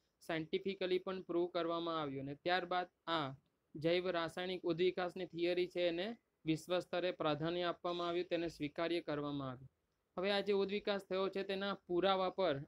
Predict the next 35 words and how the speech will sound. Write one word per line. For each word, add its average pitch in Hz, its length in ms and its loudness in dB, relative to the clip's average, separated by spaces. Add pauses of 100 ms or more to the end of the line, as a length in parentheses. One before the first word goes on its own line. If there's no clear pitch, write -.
(300)
આજે 170 220 2
આપણે 180 220 2
નજર 170 340 2
કરીશું. 165 540 0 (380)
તો 190 60 2
અલગ 190 260 4
અલગ 208 220 4
જે 202 100 4
પુરાવા 190 480 2
છે 190 160 -2
જૈવ 175 260 2
ઉદ્વિકાસને 190 720 -2 (200)
સાચો 180 400 0
ઠરાવે 185 460 0
છે 196 140 -6
અથવા 180 280 -2
તેની 180 280 -4
સાબિતી 165 480 0
આપે 139 260 -2
છે. 135 140 -10
તો 185 160 -6
તેમાં 190 340 0
આપણે 190 180 -2
પ્રથમ 185 400 -2
જોઈ 170 200 2
ગયા 185 320 2
હતા 190 420 -4
અશ્મિ 185 400 -4
વિદ્યાકીય 175 580 0
પુરાવા. 151 520 -2 (500)
તો 196 100 2
અલગ 190 280 4
અલગ 202 200 2
સમયે 190 440 -2
ગ-, 165 260 -2